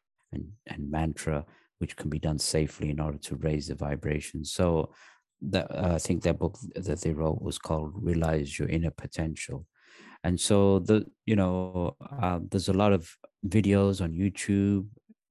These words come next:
uh, on yoga breathing, on meditation that people can look at. Um, if they're interested in sending out the light, I belong to a group of people from thirty, forty different countries. And right now with this crisis,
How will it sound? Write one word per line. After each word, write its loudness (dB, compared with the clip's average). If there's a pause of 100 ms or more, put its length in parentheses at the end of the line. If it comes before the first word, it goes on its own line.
(180)
uh, -2
on 0
yoga 0
breathing, 4
on -2
meditation -2
that -8
people -4
can -6
look -2
at. 0 (540)
Um, 0
if -4
they're -2
interested 0
in -4
sending 0
out 0
the -4
light, 2
I -2
belong 0 (120)
to -4
a -8
group -6
of -8
people -4
from -10
thirty, 0
forty -4
different -8 (220)
countries. -4 (540)
And -6
right 2
now 2
with -4
this -6
crisis, -2